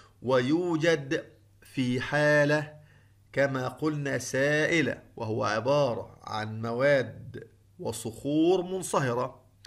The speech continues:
يطلق عليها العلماء اسم المجمع أو الصهارة، وهي المادة التي تخرج من باطن الأرض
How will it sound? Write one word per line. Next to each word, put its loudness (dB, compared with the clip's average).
يطلق -2
عليها 0
العلماء -4
اسم -4
المجمع -4
أو 2
الصهارة، -4
وهي 0
المادة -2
التي 0
تخرج -2
من -8
باطن -2
الأرض -4